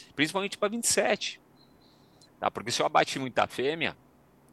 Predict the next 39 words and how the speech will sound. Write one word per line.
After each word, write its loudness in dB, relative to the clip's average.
tá? 0
Então 0
essa 4
fêmea 0
já 0
não -4
tava 4
prenhe, 2
então 2
essa 4
fêmea 2
já 4
não -4
vai 6
me -4
dar 2
um -2
bezerro, 0
não -8
vai 4
nascer 2
esse 0
ano, 0
que -8
não -4
ia 0
desmamar -2
ano -6
que -12
vem. -2
Então, 4
essa 0
tendência 0
de 0
alta 2
é -6
muito -10
séria. -2
Então, -2